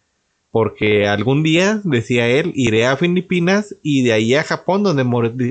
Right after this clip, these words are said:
moriré por la fe de Cristo. Y bueno, pues, sus palabras resultaron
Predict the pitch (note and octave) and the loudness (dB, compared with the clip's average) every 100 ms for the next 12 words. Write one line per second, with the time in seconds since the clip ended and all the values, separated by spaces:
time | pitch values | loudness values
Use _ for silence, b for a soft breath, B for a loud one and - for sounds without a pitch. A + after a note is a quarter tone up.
0 | B2 C3+ B2 A#2 A#2 - C#3 B2+ - A2+ | -2 0 2 2 0 0 -2 -2 -2 -2
1 | B2 A2+ A2 - A2 _ _ _ _ _ | 0 0 -2 -2 -8 _ _ _ _ _
2 | _ _ _ _ F#3 A3 G3 A3 A#3 G3+ | _ _ _ _ -2 2 2 2 0 0
3 | E3+ C#3+ E3 D3 D3 C#3+ D3 F3 F#3+ F3 | 0 0 0 0 0 0 0 0 0 -2
4 | B2+ A2+ A2 A2+ B2 C3+ | -4 -4 -4 -2 -2 -4